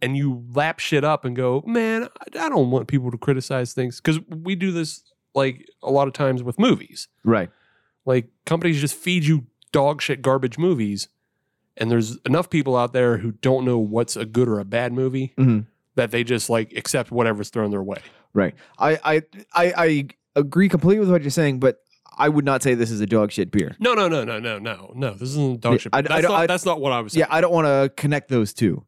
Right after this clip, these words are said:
Speaker 1: Yeah, I just,
Speaker 2: Directly.
Speaker 1: yeah, I just, there's just enough things that, like, people just throw out bottom of the barrel stuff,
Speaker 2: Mm-hmm.
Speaker 1: and people accept it, and they're like, "Don't criticize," you know? Like,
Speaker 2: Right. Oh, I
Speaker 1: like,
Speaker 2: agree.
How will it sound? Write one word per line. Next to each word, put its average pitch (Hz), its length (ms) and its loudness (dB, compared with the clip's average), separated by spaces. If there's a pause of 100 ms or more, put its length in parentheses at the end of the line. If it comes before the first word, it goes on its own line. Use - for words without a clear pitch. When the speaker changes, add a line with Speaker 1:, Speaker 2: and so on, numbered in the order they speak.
Speaker 1:
Yeah, 117 260 -4 (200)
I 127 140 0
just, 170 120 4
Speaker 2:
Directly. 131 440 -2
Speaker 1:
yeah, 110 180 -4
I 98 100 -10
just, 120 280 -8 (760)
there's 120 240 2
just 127 220 0
enough 123 220 0
things 123 360 0
that, 117 140 -2
like, 113 180 -4
people 123 280 -8
just - 260 -14
throw 131 420 2
out 110 260 -6 (840)
bottom 131 280 0
of 113 120 -6
the 107 60 -6
barrel 107 280 0
stuff, 98 420 -6 (440)
Speaker 2:
Mm-hmm. 143 220 6 (160)
Speaker 1:
and 120 120 -4
people 127 260 0
accept 120 320 -2
it, 139 100 -8
and 135 80 -6
they're 135 60 2
like, 131 220 -2
"Don't 240 220 2
criticize," 127 840 -2
you 147 100 0
know? 175 340 0 (480)
Like, 214 140 4
Speaker 2:
Right. 240 140 -10
Oh, 240 80 2
I - 100 4
Speaker 1:
like, 214 120 2
Speaker 2:
agree. 95 300 -6